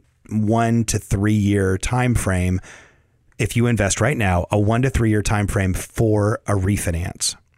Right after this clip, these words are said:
right? So to the investors that are buying right now that are on a shoestring budget, they rely on that monthly cash flow, they have just enough money to get in for the down payment and maybe have some reserves on the side,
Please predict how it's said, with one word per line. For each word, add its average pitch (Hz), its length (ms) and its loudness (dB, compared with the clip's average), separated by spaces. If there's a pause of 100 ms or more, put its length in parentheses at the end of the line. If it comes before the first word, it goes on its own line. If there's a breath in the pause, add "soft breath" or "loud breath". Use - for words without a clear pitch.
(340)
right? 101 320 0
So 101 360 2 (800 loud breath)
to 120 120 -2
the 113 100 2
investors 113 380 0
that 113 140 0
are 110 40 0
buying 117 280 2
right 120 180 0
now 120 240 0
that 110 140 2
are 104 80 -2
on 101 160 0
a 90 40 0
shoestring 123 680 0
budget, 113 420 0 (300 loud breath)
they 101 140 2
rely 92 400 2
on 135 100 2
that 127 140 0
monthly 113 280 0
cash 107 320 0
flow, 95 380 0 (300 loud breath)
they 104 100 0
have 92 180 0
just 123 440 0
enough 117 260 0
money 107 260 2
to 107 140 0
get 98 160 0
in 98 220 0
for - 100 -2
the 98 80 0
down 98 220 0
payment 101 360 0
and 98 200 2
maybe 104 280 2
have 104 200 0
some 101 160 0
reserves 92 340 0
on 92 80 0
the 90 80 0
side, 92 460 0